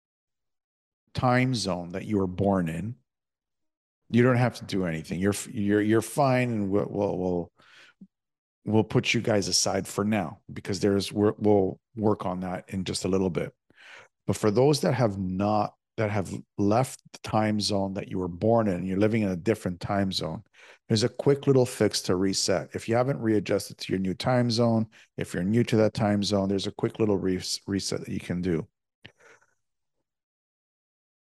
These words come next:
Usually go find a beach or go find some sand or, or in the park or whatever. Take your shoes off, take your socks off,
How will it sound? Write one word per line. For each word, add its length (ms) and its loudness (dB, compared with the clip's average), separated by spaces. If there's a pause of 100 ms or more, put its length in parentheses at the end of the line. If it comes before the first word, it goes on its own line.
(180)
Usually 440 6
go 200 4
find 320 2
a 40 4
beach 400 2
or 60 -2
go 160 0
find 280 -4
some 140 -10
sand 560 -4
or, 400 2 (320)
or 680 2 (600)
in 800 -2
the 80 -4
park 460 2
or 80 2
whatever. 500 2
Take 300 -2
your 80 2
shoes 340 0
off, 220 -2
take 160 -6
your 80 -4
socks 420 -4
off, 300 -6